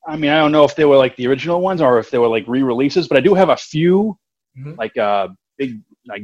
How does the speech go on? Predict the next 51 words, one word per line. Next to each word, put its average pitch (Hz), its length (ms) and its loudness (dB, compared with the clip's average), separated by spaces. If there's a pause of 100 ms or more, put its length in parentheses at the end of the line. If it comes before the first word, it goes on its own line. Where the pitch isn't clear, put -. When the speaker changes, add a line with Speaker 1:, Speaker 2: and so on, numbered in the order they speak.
Speaker 1:
volumes 139 560 0
of 127 140 -6 (140)
Vampire 143 400 -2
Hunter 139 240 -8
D, 135 160 -6
like, 131 200 0
manga. 147 560 -2 (760)
Uh, 117 240 2
let 113 80 -4
me 104 80 -10
see - 80 -16
if 98 60 -12
I 92 40 -12
can, 92 100 -14
like, 90 180 -12 (1600)
I'm 151 180 -6
just, 139 220 -4
Speaker 2:
I 131 60 -8
Speaker 1:
uh, 147 40 -8
Speaker 2:
think 147 140 2
Speaker 1:
trying 170 160 4
to, 135 100 8
like, 123 180 4 (360)
go, 165 100 6
I'm 156 120 6
at 170 100 2
my 120 100 4
bookshelf 147 420 4
right 123 100 2
now 127 120 2
trying 113 200 -2
to, 104 100 2
like, 98 200 0 (560)
get 131 120 0
one 110 100 -4
out 117 140 0
of 107 60 -4
here 113 100 0
so 107 80 -2
I - 20 0
can, 107 80 -4
like, 101 160 -2
look 110 160 -2
at 107 120 0 (320)
some 120 120 -8
of 104 60 -2
the 98 60 -4
credits 117 360 0
on 104 140 -2
it. 117 120 -4 (400)
Speaker 2:
Yeah, 117 280 -2